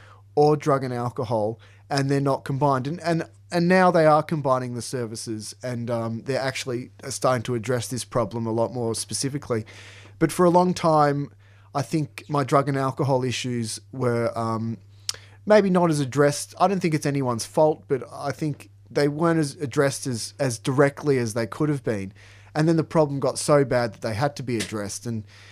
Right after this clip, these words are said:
and I, that was addressed formally in residential rehabilitation. And, um,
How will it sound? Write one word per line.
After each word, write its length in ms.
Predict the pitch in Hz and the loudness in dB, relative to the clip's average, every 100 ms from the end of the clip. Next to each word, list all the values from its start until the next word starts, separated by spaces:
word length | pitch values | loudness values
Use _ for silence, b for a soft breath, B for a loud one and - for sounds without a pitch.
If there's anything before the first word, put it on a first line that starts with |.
| B | B
and 80 | 139 | 2
I, 140 | 147 139 | 4 6
that 160 | 165 | 4
was 100 | 160 | 4
addressed 340 | 143 135 131 - | 0 0 0 -2
formally 600 | 156 147 139 131 120 113 | -2 0 0 -2 -2 -4
in 120 | 120 | -4
residential 640 | 123 120 117 123 113 127 | -2 -2 -2 -4 -4 -4
rehabilitation. 1000 | 113 117 113 117 107 101 123 127 123 110 101 b b b b b | -2 -2 -2 -2 -4 -2 -2 -2 -4 -6 -8 b b b b b
And, 340 | 123 120 117 | -4 -2 0
um, 480 | 123 120 120 120 120 | 2 2 2 -2 -6